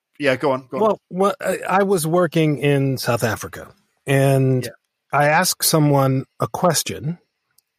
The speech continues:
Speaker 2: and, um, he said, uh, "Well, it's just in the car." And I said, "What?" He says, "No, it's just in the car." And I, and, and, and, and I,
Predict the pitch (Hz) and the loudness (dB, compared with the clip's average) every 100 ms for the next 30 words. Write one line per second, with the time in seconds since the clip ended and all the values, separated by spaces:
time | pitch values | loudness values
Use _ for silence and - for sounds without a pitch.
0 | _ 147 143 143 143 127 - 139 139 131 | _ 0 2 2 0 -2 -2 0 2 2
1 | 135 131 117 _ _ _ _ _ _ _ | 0 -2 -6 _ _ _ _ _ _ _
2 | _ _ _ _ 151 143 139 151 143 180 | _ _ _ _ -12 -10 -10 -6 0 0
3 | 160 - 170 151 135 160 147 143 139 131 | 0 0 0 0 0 2 4 4 2 -2
4 | _ _ - 190 175 175 151 143 127 131 | _ _ -2 0 2 0 0 0 0 -2
5 | 107 - _ _ _ _ _ _ _ 143 | -2 -6 _ _ _ _ _ _ _ 0
6 | 131 147 131 _ _ 131 180 - _ _ | 2 2 0 _ _ -2 -2 -4 _ _
7 | _ _ _ _ _ _ _ _ _ _ | _ _ _ _ _ _ _ _ _ _
8 | - 180 180 170 - - 190 160 170 - | -2 0 2 2 0 0 0 2 0 2
9 | 151 139 127 101 - _ _ _ _ _ | 0 0 -2 -4 -10 _ _ _ _ _
10 | _ 151 151 156 - 147 151 147 151 - | _ 0 2 0 0 -2 -2 -2 -4 -2
11 | 151 151 - 151 151 - _ _ 147 | 0 0 0 0 0 -2 _ _ -8